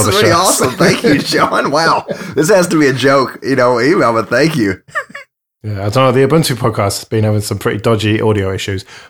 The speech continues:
Speaker 1: Although the one that they released today with Stuart Langridge, it was way long. Like, normally they're half an hour, but this was, like, nearly an hour. And they were talking about web apps and stuff, and that was really interesting. That's probably why I listened to Bad Voltage that he's also on, 'cause I finished listening to that. I thought, "Oh, yeah, maybe I'll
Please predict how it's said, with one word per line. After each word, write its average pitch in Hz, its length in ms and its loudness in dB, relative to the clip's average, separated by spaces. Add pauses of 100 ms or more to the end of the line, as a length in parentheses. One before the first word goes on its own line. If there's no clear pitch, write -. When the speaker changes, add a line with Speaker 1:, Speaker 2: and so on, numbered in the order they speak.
Speaker 1:
Although 107 180 2
the 107 100 2
one 151 200 4
that 139 200 0
they 123 140 2
released 113 300 0
today 104 520 0 (400)
with 107 160 -2
Stuart 110 240 2
Langridge, 98 460 0
it 110 100 -2
was 101 160 -4
way 139 520 2
long. 117 420 2
Like, 98 340 -6
normally 135 320 2
they're 104 140 0
half 110 240 0
an 117 80 0
hour, 113 120 2
but 101 80 -4
this 117 160 -4
was, 143 140 -8
like, 107 100 -2
nearly 104 280 0
an 98 80 -4
hour. 98 360 -4 (300)
And 107 80 -4
they 104 60 2
were 104 40 2
talking 104 240 -2
about 101 300 0
web 107 180 0
apps 101 280 -2
and - 100 -12
stuff, 92 180 -6
and 101 80 -6
that 101 80 -4
was 98 140 -6
really 101 160 0
interesting. 98 460 -6 (380)
That's 143 140 0
probably 127 280 2
why 113 200 4
I 107 40 4
listened 107 260 0
to - 60 -14
Bad 98 180 -2
Voltage 107 360 0
that - 120 -8
he's 95 180 -4
also 98 320 -4
on, 95 220 -10 (320)
'cause 107 180 -8
I 95 200 -4
finished 104 340 -2
listening 101 240 -4
to - 120 -8
that. 95 100 -6
I - 20 -10
thought, - 200 -10
"Oh, 139 200 -6
yeah, 117 120 -6
maybe 101 300 -6
I'll 98 160 -8